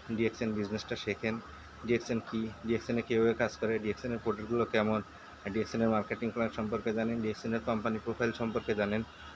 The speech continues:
সব কিছু জেনে আপনি যদি ভালোভাবে জানতে পারেন, আপনি কিন্তু আর একজনে জানাইতে পারবেন। আপনি বাংলাদেশে বা বাংলাদেশের বাইরে দুইশো plus কান্ট্রিতে বিজনেসটা করতে পারবেন। আপনাদের অনেক ভাই বোনেরা যারা আত্মীয় স্বজন, বন্ধুবান্ধব, এখানে কিন্তু বাইরের কান্ট্রিগুলোতে অক্লান্ত পরিশ্রম দিয়ে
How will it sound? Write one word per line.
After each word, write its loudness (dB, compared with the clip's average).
সব 4
কিছু 2
জেনে 6
আপনি 2
যদি 4
ভালোভাবে 4
জানতে 2
পারেন, -2
আপনি -4
কিন্তু -2
আর 2
একজনে 2
জানাইতে 4
পারবেন। 0
আপনি -2
বাংলাদেশে 4
বা 0
বাংলাদেশের 2
বাইরে 2
দুইশো -2
plus 0
কান্ট্রিতে -2
বিজনেসটা 0
করতে -4
পারবেন। 2
আপনাদের 0
অনেক 2
ভাই 4
বোনেরা 4
যারা 4
আত্মীয় -2
স্বজন, 0
বন্ধুবান্ধব, 2
এখানে 4
কিন্তু 0
বাইরের 4
কান্ট্রিগুলোতে 0
অক্লান্ত 0
পরিশ্রম 2
দিয়ে 4